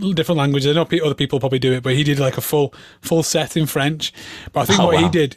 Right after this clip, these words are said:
Speaker 1: is he just translated his English set into French for
Speaker 2: Okay.
Speaker 1: the first one. So that could be, like, a, an option.
Speaker 2: Yeah, yeah, I could
Speaker 1: Script, script
Speaker 2: script
Speaker 1: you.
Speaker 2: that out.
Speaker 1: Yeah.
Speaker 2: Yeah, yeah, <laughs> yeah. It's weird 'cause I, um, mentioned Colombia. It's a bit,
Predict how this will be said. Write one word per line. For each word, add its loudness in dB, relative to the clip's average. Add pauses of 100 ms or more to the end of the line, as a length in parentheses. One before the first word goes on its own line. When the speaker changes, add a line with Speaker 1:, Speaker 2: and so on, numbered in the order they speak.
(120)
Speaker 1:
is 0
he 2
just 0
translated 0
his 2
English 2
set -2 (300)
into -2
French -4 (760)
for -4
Speaker 2:
Okay. 0
Speaker 1:
the -10
first -2
one. -2
So -4
that -2
could -2
be, 0
like, -4
a, -2 (380)
an 0
option. 2
Speaker 2:
Yeah, 4
yeah, 4
I -2
could -2
Speaker 1:
Script, -6
script 0
Speaker 2:
script 0
Speaker 1:
you. -12
Speaker 2:
that -2
out. -6
Speaker 1:
Yeah. 2
Speaker 2:
Yeah, -
yeah, 2 (140)
<laughs> - (260)
yeah. -2 (560)
It's -2
weird 2
'cause -4
I, 2
um, 0 (1120)
mentioned -4
Colombia. 0
It's -10
a -18
bit, -6